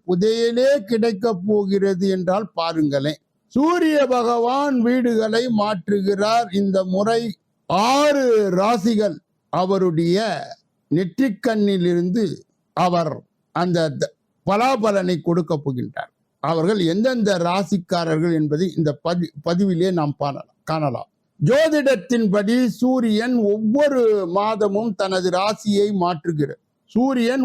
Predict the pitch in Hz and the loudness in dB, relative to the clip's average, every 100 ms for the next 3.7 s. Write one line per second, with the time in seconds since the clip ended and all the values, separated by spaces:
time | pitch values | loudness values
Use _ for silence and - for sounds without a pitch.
0 | 220 196 180 196 233 202 240 233 170 175 | 0 2 0 0 0 -2 0 -2 -2 -2
1 | 214 247 220 202 185 180 196 202 202 196 | 0 0 2 0 0 0 0 0 0 0
2 | 180 175 165 151 - 214 208 - 202 190 | -2 0 0 0 0 0 0 -2 0 0
3 | 196 165 170 - 151 139 - | 0 0 -2 0 -2 -2 -10